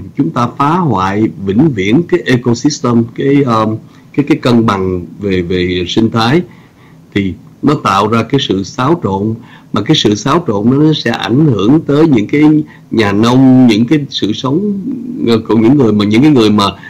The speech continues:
sống nhờ cái hệ sinh thái đó, thì ngoài cái chuyện mà, ừ,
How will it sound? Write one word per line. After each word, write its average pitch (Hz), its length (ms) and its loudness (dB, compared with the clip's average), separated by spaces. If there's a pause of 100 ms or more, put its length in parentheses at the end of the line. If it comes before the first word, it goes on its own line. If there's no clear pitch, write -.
(140)
sống 185 360 2
nhờ 110 300 2
cái 151 120 -2
hệ 107 140 -2
sinh 123 260 -4
thái 135 240 -2
đó, 175 240 -2
thì 113 100 0
ngoài 104 340 -2
cái 147 160 -4
chuyện 110 220 -4
mà, 101 180 -2 (480)
ừ, 107 340 -2